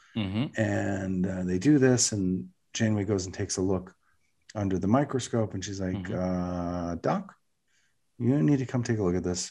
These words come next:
Speaker 2: And he
Speaker 1: Mm-hmm.
Speaker 2: does. And Coven was right. The nanoprobes are reacting, uh, in the way that he described. And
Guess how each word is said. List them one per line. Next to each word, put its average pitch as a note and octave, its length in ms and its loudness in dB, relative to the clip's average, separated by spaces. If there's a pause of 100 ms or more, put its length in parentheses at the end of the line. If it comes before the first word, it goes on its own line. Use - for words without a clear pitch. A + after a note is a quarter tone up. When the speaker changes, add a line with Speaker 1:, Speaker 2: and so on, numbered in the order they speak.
Speaker 2:
And F#2+ 300 -2
he G#2 80 -2
Speaker 1:
Mm-hmm. F#2+ 80 -2
Speaker 2:
does. F2+ 400 2 (200)
And G#2+ 140 2
Coven A#2 320 6
was A#2+ 160 4
right. E3 240 2 (220)
The G2+ 360 -2
nanoprobes G2+ 800 2
are A2+ 460 6 (480)
reacting, E2+ 920 2 (440)
uh, F2 440 -4
in A2 180 4
the G2+ 80 4
way F#2+ 180 4
that F2+ 160 -2
he G#2 140 -4
described. E2 800 -6
And E2+ 380 -6